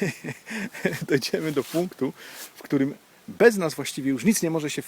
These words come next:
w zespole wydarzyć, bo jak się coś wydarzy, to jest problem, bo myśmy nie wiedzieli, bo, y, y, od nas, y, wszystko się musi zaczynać, my o wszystkim decydujemy, my jesteśmy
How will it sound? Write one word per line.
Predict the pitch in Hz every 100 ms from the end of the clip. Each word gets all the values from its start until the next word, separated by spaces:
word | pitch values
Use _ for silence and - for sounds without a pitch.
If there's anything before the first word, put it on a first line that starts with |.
| -
w | 107
zespole | 117 - 143 117
wydarzyć, | 117 120 104 143 208 -
bo | 127 120 117 - - -
jak | 120
się | 131
coś | 151 127
wydarzy, | 131 127 151 170
to | 170
jest | 170
problem, | - 196 123 - -
bo | 104
myśmy | 135 - 139
nie | 127
wiedzieli, | 113 127 139 165
bo, | 147 135 - - - - - -
y, |
y, | 113 113 - 98 120 101 - - -
od | - 147 147
nas, | 139 127 -
y, | 123 139 127 117 117 - -
wszystko | - - 131
się | -
musi | 127 -
zaczynać, | 113 110 165 151 -
my | 143
o |
wszystkim | - - 127
decydujemy, | 120 - 117 117
my | 139
jesteśmy | 151 - -